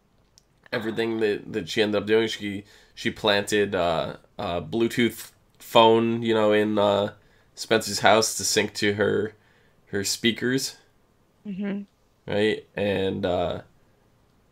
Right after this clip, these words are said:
Speaker 1: that caused a whole commotion in the house. And then Arya's reward for that, um, was, uh, a double puzzle piece. You know,
Speaker 2: Yeah.
Speaker 1: like,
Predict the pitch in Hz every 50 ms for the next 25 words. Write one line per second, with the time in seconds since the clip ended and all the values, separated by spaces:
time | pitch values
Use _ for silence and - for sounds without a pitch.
0 | _ _ - - 110 104 101 - 113 101 101 101 90 85 - 104 104 - 107 104
1 | 101 98 101 - 101 98 95 87 87 101 92 98 98 92 - 101 101 90 87 78
2 | 95 104 101 98 95 95 101 104 101 101 110 120 143 175 170 156 - 113 101 92
3 | 92 90 92 - - _ _ _ _ _ _ _ _ _ _ _ - - 92 90
4 | 85 82 78 82 85 - - - _ _ _ _ _ _ _ _ _ _ _ _
5 | _ _ _ _ - 113 107 107 - - 92 95 107 92 82 87 85 82 78 -
6 | - - - _ - 85 92 82 73 69 - - 95 98 90 107 104 87 - -
7 | 110 170 185 165 - - 87 67 55 - - - - - - - _ _ - _
8 | _ _ - - _ _ - _ _ _ _ _ _ _ - 98 90 - 143 165
9 | 170 143 98 - -